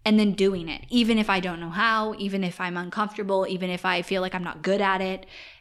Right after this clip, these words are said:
that is how you grow. And I think that for us entrepreneurs, we don't, we, we don't always remember that employees don't necessarily do that every day. They have to be pushed to do that. But as entrepreneurs, you're constantly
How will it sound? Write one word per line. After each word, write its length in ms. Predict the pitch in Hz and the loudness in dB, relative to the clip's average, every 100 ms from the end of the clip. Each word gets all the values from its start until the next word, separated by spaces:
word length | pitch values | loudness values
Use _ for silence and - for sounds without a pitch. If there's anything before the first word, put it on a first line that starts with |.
| - | -4
that 240 | 196 214 | 2 4
is 100 | 214 | 4
how 100 | 214 | 0
you 160 | 180 175 | -2 -4
grow. 440 | 180 226 151 - - - - - - | -2 0 0 -4 -14 -18 -18 -4 2
And 340 | 220 196 196 | 4 4 2
I 80 | 196 | -4
think 360 | 202 240 254 - | -2 2 2 2
that 260 | 190 - | 2 0
for 140 | - 196 | 0 0
us 200 | 196 196 | 2 0
entrepreneurs, 920 | 180 165 180 190 226 214 175 170 - | -2 -4 -8 -6 -4 -2 -2 -4 -8
we 160 | 180 185 | -8 -4
don't, 300 | 185 196 - - | 0 0 -2 -10
we, 180 | 180 185 165 - | -8 -8 -8 -10
we 140 | 185 | -8
don't 280 | 175 208 226 | -2 -2 0
always 320 | 196 185 185 180 | -2 0 0 -2
remember 380 | 170 190 214 | -2 0 0
that 160 | 170 160 | 0 -2
employees 520 | 170 - 190 233 240 | -6 -4 0 2 0
don't 220 | 202 180 | -2 -4
necessarily 600 | - 175 185 180 185 170 | -6 -8 -8 -6 -6 -6
do 220 | 156 180 160 | -6 -4 -2
that 160 | 156 | -2
every 220 | 156 - | -6 -8
day. 300 | - - 196 - | -10 -10 -12 -8
They 100 | 196 | -2
have 200 | 233 233 | 0 0
to 80 | 233 | 0
be 120 | 208 | -4
pushed 380 | 196 - 170 - | -4 -6 -6 -8
to 60 | 156 | -10
do 120 | 156 | -10
that. 260 | - - - - - - - | -10 -12 -16 -20 -20 -14 -2
But 100 | 202 | 2
as 200 | 220 226 | 4 4
entrepreneurs, 920 | 214 214 185 208 226 214 180 175 - | 0 -2 -4 -4 -2 0 -2 -4 -8
you're 260 | - 185 254 | -6 -2 0
constantly 1160 | 262 - 220 226 226 202 156 180 175 175 180 | -2 -2 0 0 -2 -4 -6 -6 -8 -8 -10